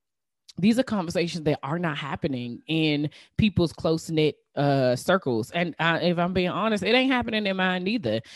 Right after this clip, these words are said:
Um, even as me being the resident slaying self-doubt for, s-, slaying self-doubt her, her, whatever. Um,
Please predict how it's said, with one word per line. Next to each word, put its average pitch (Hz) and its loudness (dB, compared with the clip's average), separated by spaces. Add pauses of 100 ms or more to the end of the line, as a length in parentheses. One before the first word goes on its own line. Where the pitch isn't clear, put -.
(160)
Um, 151 2
even 202 2
as 170 2
me 175 -2
being 160 0
the 160 4
resident 156 -2
slaying 151 -4
self-doubt 135 -4
for, 123 -6
s-, - -4
slaying 175 -2
self-doubt 143 -4
her, 123 -8 (200)
her, 113 -10 (220)
whatever. 107 -6 (340)
Um, 175 0